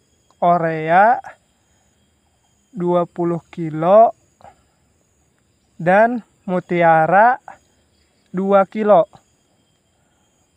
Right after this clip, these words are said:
untuk pemupukan pitola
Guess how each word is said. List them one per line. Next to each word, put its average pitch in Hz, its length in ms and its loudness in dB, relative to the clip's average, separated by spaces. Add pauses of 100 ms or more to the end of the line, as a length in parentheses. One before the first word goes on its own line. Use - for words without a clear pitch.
(100)
untuk 196 640 -2
pemupukan 196 1300 -2 (1400)
pitola 190 560 0